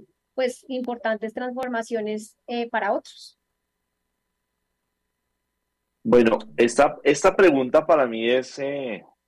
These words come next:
Speaker 2: eh, voy a intentar ser neutro, <laughs> porque, pues, yo he tenido la, la oportunidad de, de, pues, de trabajar directamente con, con Ana María desde su visión que le ha dado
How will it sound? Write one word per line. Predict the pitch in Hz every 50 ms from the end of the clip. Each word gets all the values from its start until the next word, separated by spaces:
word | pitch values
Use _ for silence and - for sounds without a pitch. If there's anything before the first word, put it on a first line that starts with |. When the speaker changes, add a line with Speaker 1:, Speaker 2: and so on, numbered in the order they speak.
| _ _
Speaker 2:
eh, | - 95 98 104 98 92 87 85 82 78 _ _ _ _ _ _ _ _ _ - - _
voy | 120 127 131
a | 139 147
intentar | 151 147 165 147 113 - 120 117 -
ser | 135 135 127 127
neutro, | 139 139 135 123 104 - 104 92 85 -
<laughs> | - - - - 147 131 - _ _ _ - - - - - - - - - - - _ _ _ _ _ _
porque, | - 110 104 104 - 107 101
pues, | 110 110 104
yo | 98 107 107
he | 107
tenido | 120 117 120 131 131 131 135
la, | 135 139 135 135 127 - -
la | 110 110
oportunidad | - - 110 104 - 104 104 101 98 95 92 92 92 90
de, | 92 107 117 120 110 -
de, | 78 104 107 -
pues, | - 104 92
de | 92
trabajar | 87 95 90 87 92 95 95
directamente | 87 101 107 104 - 113 113 113 113 107 110 117 110
con, | - 113 110 101 87 - _
con | _ - 95 98 95 - - -
Ana | 95 95 95 92 90
María | 90 87 87 90 95 98 101 107
desde | 107 117 113 107 107
su | 104 - 107 98
visión | 92 82 - - 104 101 101 101
que | - - 120 113
le | 110 104 98
ha | 95 92 92
dado | 95 98 101 104 104 107 110 113 -